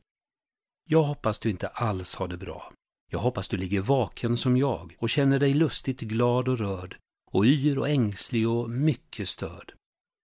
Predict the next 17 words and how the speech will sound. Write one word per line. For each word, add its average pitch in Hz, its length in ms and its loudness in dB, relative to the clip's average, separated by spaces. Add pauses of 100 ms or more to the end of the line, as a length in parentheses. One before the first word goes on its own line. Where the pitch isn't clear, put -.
(280)
Och 95 80 2
rätt 82 180 -4
som 156 200 4
det 139 60 0
är 113 180 -2
så - 160 0
får - 140 -2
du 165 100 4
brått - 640 -6
att - 220 -4
lägga 123 300 0
dig 127 120 -2
rätt 110 280 -6
för - 160 -8
att 113 140 -4
sova 95 360 0
gott. - 500 -10